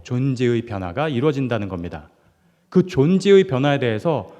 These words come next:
오늘 보면 마지막 십오 절에는 타작기라는 단어를 꺼냅니다. 십오 절, "보라, 내가 너를 이가 날카로운 새 타작기로 삼으리니 네가 산들을 쳐서 부스러기를 만들 것이며 작은 산들을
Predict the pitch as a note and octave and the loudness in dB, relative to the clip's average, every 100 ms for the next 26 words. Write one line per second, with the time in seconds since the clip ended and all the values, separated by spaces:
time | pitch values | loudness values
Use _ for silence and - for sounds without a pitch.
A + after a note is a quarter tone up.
0 | - - C#3+ C#3 C3+ C#3 A#2+ G#2+ C3+ B2+ | -10 -2 0 2 0 0 0 0 0 -2
1 | - F3+ E3 C3+ G2+ C3 F#3 - - - | -4 -4 -2 -2 -4 -6 -8 -12 -18 -6
2 | G#3 A3 A3 G3+ - F3+ D3 C3+ B2 G#2+ | -2 0 -2 -4 -6 -4 0 0 -2 -6
3 | F#2 G2 D3 G#3 G3+ D#3+ F#2+ E2+ - _ | -6 -6 -4 -2 -2 -2 -6 -10 -14 _
4 | _ _ _ _ _ _ _ - C3 A#2 | _ _ _ _ _ _ _ -4 -2 0
5 | G2 D#3 G3+ - - _ - C3+ C#3 C#3+ | 0 -2 -2 -8 -20 _ -2 4 6 8
6 | B2+ B2 B2+ B2+ B2 A2+ A2+ A2+ D3+ G3 | 6 4 4 4 4 2 0 2 2 0
7 | D4+ D3+ C3+ C3+ A#2 A2+ C#3 B2 B2 C#3+ | -2 -2 0 2 2 0 0 2 2 0
8 | C#3 D#3+ D#3+ D#3+ D#3+ D#3+ - D3 C#3 C3+ | -2 0 0 0 0 0 -2 -2 0 -2
9 | A2 F2+ E2 - - - - A#2 B2 C3 | -2 -4 -8 -14 -20 -20 -8 0 4 6
10 | C3+ E3 F3 F3+ F3+ E3+ D#3+ D3+ D3 D3 | 6 4 6 6 6 4 0 0 0 -2
11 | C3+ C#3 C3 D3+ C3+ C3 D#3 C#3+ B2+ A#2+ | 0 2 4 2 2 0 0 -2 -2 -4
12 | E2+ D2+ - - - B2+ C3+ C#3+ C3+ D3+ | -6 -8 -16 -14 0 4 6 4 2 2
13 | C3+ G#2+ C#3+ F3 | 0 2 0 -2